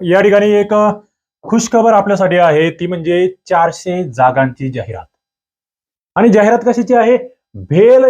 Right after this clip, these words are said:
या, अ, संस्थेची जाहिरात आहे. भेल तुम्हाला माहित आहे, भारतातली एक, अ, अत्यंत मोठी अशी या ठिकाणी कंपनी आहे सरकारची, अ. सरकारच्या नियंत्रणात असलेली ही कंपनी आहे.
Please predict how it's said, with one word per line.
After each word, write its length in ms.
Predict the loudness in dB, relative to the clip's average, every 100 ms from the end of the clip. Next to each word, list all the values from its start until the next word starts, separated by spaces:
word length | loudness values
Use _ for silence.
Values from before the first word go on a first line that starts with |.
| 2
या, 240 | 0 -2 -6 _ _
अ, 360 | -10 -8 -8 -8
संस्थेची 600 | -2 -2 0 -2 -2 0
जाहिरात 320 | 2 2 2
आहे. 300 | 2 2 0 -2 _ _ -8
भेल 280 | -2 0 0
तुम्हाला 240 | 0 2
माहित 180 | 2 0
आहे, 220 | 0 0
भारतातली 540 | -2 -2 -4 -4 -6 -4
एक, 220 | -2 2
अ, 120 | 2 0 _ _ -8
अत्यंत 520 | -8 -6 -4 -2 -2
मोठी 800 | -4 -2 -2 0 2 2 2 -2 -10
अशी 440 | -10 0 2 0 0
या 160 | -2
ठिकाणी 460 | -2 -4 -4 -4 -8 -6
कंपनी 380 | -4 -4 -4 -4
आहे 340 | -2 0 0
सरकारची, 840 | -2 -2 0 2 2 0 -2 -12 -10
अ. 120 | -12 -12 _ _ _ _ _ _ _ _ _ _ -2
सरकारच्या 500 | 0 0 0 2 2
नियंत्रणात 520 | 2 2 2 2 0
असलेली 240 | 0 0
ही 120 | 2
कंपनी 360 | 0 -2 -4 -2
आहे. 540 | 0 0 0 -4 -6